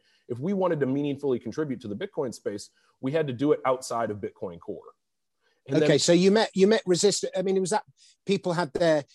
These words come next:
Speaker 2: like, sometimes when an outsider goes into a company, for example, and they start trying to shape the company up, the company's already got,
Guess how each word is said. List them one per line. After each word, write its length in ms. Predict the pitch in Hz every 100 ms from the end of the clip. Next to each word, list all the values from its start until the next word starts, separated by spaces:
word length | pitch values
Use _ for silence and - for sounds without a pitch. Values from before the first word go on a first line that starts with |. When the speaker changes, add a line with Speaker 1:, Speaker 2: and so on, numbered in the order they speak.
| _ -
Speaker 2:
like, 160 | 165 139
sometimes 400 | 196 185 175 160
when 100 | 175
an 80 |
outsider 540 | 175 175 - 180 165 156
goes 240 | 156 147 143
into 220 | 139 147
a 40 |
company, 480 | - 160 143 139 123
for 160 | - 120
example, 680 | 107 127 117 110 117 110 104 - -
and 100 | 127
they 80 | 131
start 280 | - 139 110
trying 180 | 135 127
to 60 |
shape 360 | 120 - 143 123
the 80 | -
company 380 | 139 120 135 135
up, 160 | 113
the 80 | -
company's 440 | - 151 135 135 135
already 220 | 143 131
got, 240 | 135 127